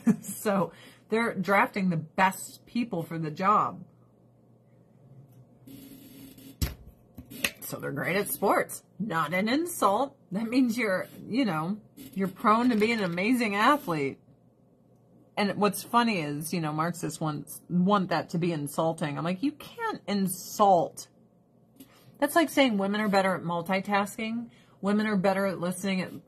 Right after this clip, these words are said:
to, like, four different people speak at once than dudes. That's not an insult. That,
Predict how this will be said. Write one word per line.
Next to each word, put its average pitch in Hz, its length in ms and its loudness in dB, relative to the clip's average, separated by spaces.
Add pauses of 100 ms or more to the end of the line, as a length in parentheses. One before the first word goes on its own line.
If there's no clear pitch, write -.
to, 202 140 0
like, 170 220 -2
four 185 520 2
different 185 380 0
people 175 280 -4
speak 156 440 -4
at 147 160 0
once 147 640 -2 (140)
than 175 220 2
dudes. 156 500 -2 (180)
That's 277 160 -4
not 381 200 0
an 180 80 -4
insult. 170 520 0 (260)
That, 190 140 -10